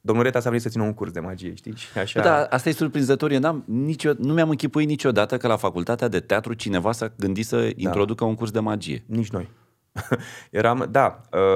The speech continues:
Speaker 2: S-a mai întâmplat până
Speaker 1: nu,
Speaker 2: la
Speaker 1: nu,
Speaker 2: maestrul
Speaker 1: nu, nu,
Speaker 2: Retas?
Speaker 1: nu,
Speaker 2: Nu?
Speaker 1: nu. L-am avut profesor pe... Eu am terminat la profesor de an, a fost, uh, domnul Florin Zanfirescu.
Speaker 2: Da.
Speaker 1: Și la clasă, i-am avut pe Valeria Sitaru,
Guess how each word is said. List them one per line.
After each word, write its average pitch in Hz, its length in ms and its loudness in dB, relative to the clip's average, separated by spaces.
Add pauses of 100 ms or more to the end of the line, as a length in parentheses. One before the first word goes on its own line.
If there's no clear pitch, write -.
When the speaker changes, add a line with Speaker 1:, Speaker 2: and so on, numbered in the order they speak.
(120)
Speaker 2:
S-a 101 140 4
mai 98 100 4
întâmplat 104 360 2
până 120 140 0
Speaker 1:
nu, 110 60 4
Speaker 2:
la 104 80 6
Speaker 1:
nu, 95 60 4
Speaker 2:
maestrul 107 260 4
Speaker 1:
nu, 107 60 4
nu, 101 60 2
Speaker 2:
Retas? 110 240 0
Speaker 1:
nu, 98 100 2
Speaker 2:
Nu? - 60 0
Speaker 1:
nu. 87 60 -2
L-am 104 140 4
avut 120 180 2
profesor 123 400 0
pe... 95 480 2 (460)
Eu 101 60 4
am 104 80 2
terminat 104 320 -2
la 90 160 -6 (340)
profesor 98 360 -2
de 104 60 2
an, 104 60 2
a 101 60 -2
fost, - 260 -8
uh, 92 320 -2
domnul 92 200 -2
Florin 92 200 -6
Zanfirescu. 90 640 -6
Speaker 2:
Da. 85 320 -2
Speaker 1:
Și - 160 -12
la 110 380 2 (360)
clasă, 120 760 0 (380)
i-am 110 140 2
avut 117 260 -2
pe 110 340 2
Valeria 107 260 0
Sitaru, 139 680 -2